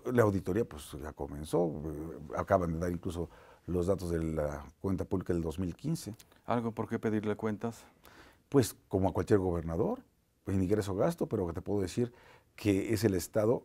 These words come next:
Speaker 1: número uno en transparencia presupuestal.
Speaker 2: ¿No adjudicó de forma directa?
Speaker 1: Seguramente en algunos casos sí, conforme a la ley, se vale.
Speaker 2: ¿A los hang run?
Speaker 1: Ah, pues ahí, no, no, no, no creo que haya sido por,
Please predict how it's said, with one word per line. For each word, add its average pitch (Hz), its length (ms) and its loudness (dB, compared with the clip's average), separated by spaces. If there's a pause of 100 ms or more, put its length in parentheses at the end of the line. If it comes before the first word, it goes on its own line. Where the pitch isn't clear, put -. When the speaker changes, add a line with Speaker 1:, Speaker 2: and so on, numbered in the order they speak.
(140)
Speaker 1:
número 107 480 4
uno 123 380 6 (220)
en 98 80 0
transparencia 98 500 -2
presupuestal. 87 800 -6
Speaker 2:
¿No 131 100 4
adjudicó 131 540 4
de 110 80 4
forma 117 200 2
directa? 107 540 -4 (220)
Speaker 1:
Seguramente 87 560 0
en 82 100 -2
algunos 80 320 -4
casos 76 280 -8
sí, 156 180 -4 (180)
conforme 87 300 -4
a 85 40 -4
la 85 100 0
ley, 202 220 -4
se - 140 -8
vale. 82 240 -6 (400)
Speaker 2:
¿A 98 80 -8
los 87 240 -10
hang 98 180 -4
run? 113 320 -4 (760)
Speaker 1:
Ah, 113 100 2
pues 85 220 -6
ahí, 80 200 -6
no, 78 200 -10
no, - 160 -20
no, - 80 -18
no 80 140 -10
creo 101 180 0
que 98 80 -2
haya 95 120 0
sido 90 200 -2
por, 82 360 -4